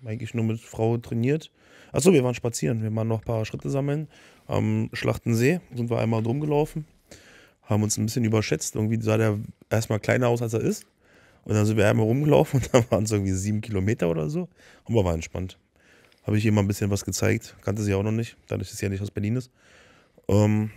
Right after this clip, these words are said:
ja, haben wir eigentlich so ganz gut genutzt. Haben dann zusammen gekocht, was gegessen und dann, ja, entspannt. Nichts, nichts Besonderes.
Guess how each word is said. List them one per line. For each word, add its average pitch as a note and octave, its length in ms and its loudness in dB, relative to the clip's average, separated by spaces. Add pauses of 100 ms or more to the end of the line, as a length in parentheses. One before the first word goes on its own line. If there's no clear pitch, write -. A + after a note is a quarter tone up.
(140)
ja, C3 240 4
haben C#3 100 4
wir A#2+ 80 2
eigentlich B2 160 -2
so B2+ 120 -4
ganz B2 200 -2
gut C3 140 -8
genutzt. - 400 -4 (180)
Haben A2+ 140 0
dann A2+ 100 0
zusammen G#2+ 220 -2
gekocht, A2 340 -4 (960)
was - 160 -2
gegessen A2 460 -4 (840)
und G2+ 280 -4
dann, F#2+ 340 0 (180)
ja, F#2+ 240 -2 (100)
entspannt. G#2 420 -6 (240)
Nichts, G#2+ 260 -12
nichts G#2+ 220 -6
Besonderes. G#2 520 -4